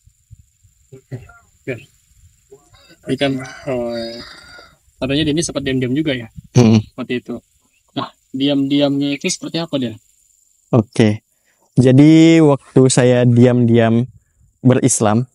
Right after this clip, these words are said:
Speaker 2: setelah saya masuk Islam, saya sempat diam-diam tiga bulan. Saya diam-diam tiga bulan itu bukan berarti saya malu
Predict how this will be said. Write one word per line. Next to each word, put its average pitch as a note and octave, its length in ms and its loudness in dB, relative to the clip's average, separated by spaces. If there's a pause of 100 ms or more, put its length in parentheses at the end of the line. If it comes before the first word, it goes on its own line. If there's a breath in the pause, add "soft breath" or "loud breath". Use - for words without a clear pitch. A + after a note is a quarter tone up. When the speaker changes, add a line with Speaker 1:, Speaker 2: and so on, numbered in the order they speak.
(240)
Speaker 2:
setelah C3 200 0
saya C3 160 0
masuk C3 200 -2
Islam, C3 240 -2
saya D3 400 4
sempat C#3 400 -2
diam-diam C#3 720 2 (320)
tiga B2+ 240 4
bulan. A#2 320 -2 (1500 soft breath)
Saya C#3 160 4
diam-diam C3+ 480 4
tiga B2 240 2
bulan C3 320 2
itu D#3 300 2 (1200)
bukan C3+ 480 2
berarti C3 400 2
saya C#3+ 320 0
malu C3+ 400 2